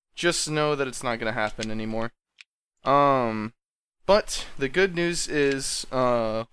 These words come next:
first of all, we have a Discord now. We have a community Discord. You can find that in the, the, uh, description down below. Also, we're recording at,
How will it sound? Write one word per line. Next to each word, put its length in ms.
first 260
of 80
all, 140
we 100
have 140
a 140
Discord 340
now. 300
We 60
have 80
a 40
community 420
Discord. 480
You 120
can 100
find 260
that 140
in 60
the, 140
the, 220
uh, 200
description 460
down 160
below. 320
Also, 260
we're 240
recording 560
at, 220